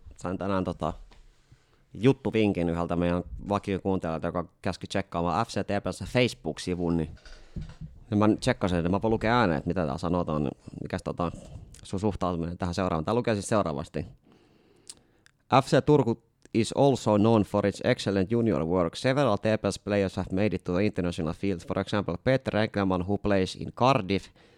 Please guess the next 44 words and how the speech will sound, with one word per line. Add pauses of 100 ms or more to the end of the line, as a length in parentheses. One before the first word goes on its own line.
(240)
Kasper
Hämäläinen,
whose
name
can
be
found
on
the
roster
of
Djurgården. (440)
Most
recently,
Niklas
Moisander
has
risen
to
the
fame (140)
of
the
ranks
of (100)
A
C (100)
Alkmaar
in
the
Dutch
Premier
League." (2500)
<laughs>
Siellä
on
tota,
tosiaan
ehkä
vähän
niinku
jäänyt
toi
päivitys